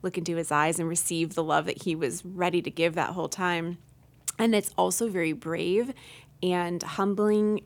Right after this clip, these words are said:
and, like, courageous to have stood up there, especially with people that you know who are gonna see you and, and maybe realize certain things they thought about you weren't true because I thought, or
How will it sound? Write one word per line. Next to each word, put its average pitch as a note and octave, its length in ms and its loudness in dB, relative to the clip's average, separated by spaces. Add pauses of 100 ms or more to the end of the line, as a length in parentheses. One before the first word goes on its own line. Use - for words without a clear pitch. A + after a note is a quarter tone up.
and, E3 520 -2
like, F3+ 220 -6
courageous F3 840 -2
to - 160 0
have D#3 140 0
stood - 300 2
up - 240 -2
there, - 300 -2 (240)
especially F#3+ 560 4
with F3+ 140 0
people F#3 300 -4
that - 220 -4 (120)
you F#3 220 0
know F3+ 440 4 (260)
who G#3+ 80 8
are G#3+ 80 12
gonna G#3+ 240 8 (260)
see B3+ 420 6
you F3 360 10
and, F3+ 520 4
and F#3+ 320 4
maybe F#3+ 300 6
realize F3+ 580 2
certain F3+ 320 0
things F3 320 0
they E3+ 120 -4
thought E3+ 220 0
about F#3 240 2
you F#3 480 0 (140)
weren't F3 320 -4
true A#3 380 4
because E3 400 -4
I E3 260 -6
thought, - 260 -10 (140)
or E3+ 260 2